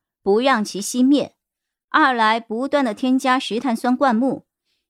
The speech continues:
这种东西周围到处都是；三来应对突发状况，一旦遇到危险，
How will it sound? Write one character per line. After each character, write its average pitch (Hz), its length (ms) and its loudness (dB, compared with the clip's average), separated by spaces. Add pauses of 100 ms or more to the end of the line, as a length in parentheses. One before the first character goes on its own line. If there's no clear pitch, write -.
这 359 220 2
种 208 180 0
东 277 220 4
西 214 180 -8
周 311 200 -2
围 285 220 2
到 330 300 0
处 - 160 -12
都 151 140 -6
是； - 280 -10 (640)
三 214 320 -2
来 160 320 -4 (260)
应 254 200 2
对 214 180 0
突 262 240 -6
发 254 180 0
状 269 260 0
况， - 280 -8 (540)
一 285 220 4
旦 330 160 2
遇 294 140 4
到 262 120 0
危 294 180 0
险， - 300 -6